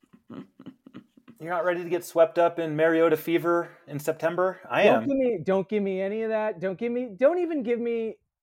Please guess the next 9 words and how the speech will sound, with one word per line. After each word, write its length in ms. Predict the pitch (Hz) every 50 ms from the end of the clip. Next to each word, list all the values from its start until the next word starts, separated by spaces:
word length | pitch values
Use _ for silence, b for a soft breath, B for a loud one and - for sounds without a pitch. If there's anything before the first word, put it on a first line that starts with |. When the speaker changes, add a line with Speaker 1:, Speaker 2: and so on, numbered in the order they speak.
| _ -
Speaker 2:
the 140 | 165 190 185
Chargers 600 | - - 190 185 185 185 143 156 170 165 151 131 143
or 120 | 151 143
the 80 | 135 131
Raiders 560 | 123 135 139 143 123 110 82 85 104 113 123
either. 220 | 123 117 120 - - _ _ _ _ _ _ _ _ _ _ _ _ _ 127
I 80 | 135
mean, 300 | 139 143 143 143 143 135 _ _ 190 _ 226 175 190 220 _ _ _ -
I'm, 300 | 151 165 190 202 196 165